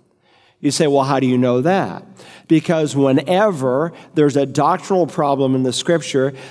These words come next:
the Apostle Paul hits it head on, and he teaches us that principle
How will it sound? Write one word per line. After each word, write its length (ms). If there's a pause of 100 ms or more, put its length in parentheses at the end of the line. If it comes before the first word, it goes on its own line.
the 80
Apostle 520
Paul 300
hits 340
it 120
head 260
on, 320
and 120
he 260
teaches 760
us 240
that 260
principle 600